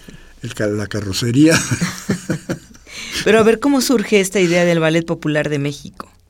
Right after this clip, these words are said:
Speaker 1: Por una necesidad de, de Chepina y yo, dijimos, "Vamos, ¿por qué no hacemos una, un, un, una agrupación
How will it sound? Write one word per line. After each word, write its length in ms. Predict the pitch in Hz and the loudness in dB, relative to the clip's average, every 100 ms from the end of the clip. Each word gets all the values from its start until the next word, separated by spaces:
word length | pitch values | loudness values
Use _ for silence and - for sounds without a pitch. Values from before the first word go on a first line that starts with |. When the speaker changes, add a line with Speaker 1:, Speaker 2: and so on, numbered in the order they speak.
| _ _ - - _ - | _ _ -20 -20 _ 0
Speaker 1:
Por 160 | 151 165 | 4 6
una 200 | 185 202 | 8 6
necesidad 640 | 160 - 131 160 156 156 | 4 0 0 2 4 6
de, 240 | 151 135 | 6 4
de 340 | 123 117 107 98 | 4 0 0 -2
Chepina 580 | - 120 156 143 139 123 | -4 -2 2 4 4 0
y 200 | 113 110 | -2 2
yo, 240 | 123 107 120 - - - - | 2 0 -6 -20 -20 -20 -16
dijimos, 280 | - 139 139 | -8 -4 -2
"Vamos, 220 | 147 143 | 0 2
¿por 160 | - - | 0 0
qué 140 | 151 | 0
no 120 | 156 151 | 2 0
hacemos 440 | 147 131 120 - | -2 -4 -4 -6
una, 240 | 127 123 | -6 -8
un, 500 | 131 123 117 107 95 - - - - - - - | -6 -6 -4 -6 -8 -14 -20 -20 -20 -20 -14 -4
un, 600 | 143 120 113 101 92 - | -2 0 0 -2 -6 -8
una 200 | 120 120 | -6 -4
agrupación 840 | 110 87 92 87 - 104 95 113 | -4 -6 -8 -8 -6 -6 -8 -12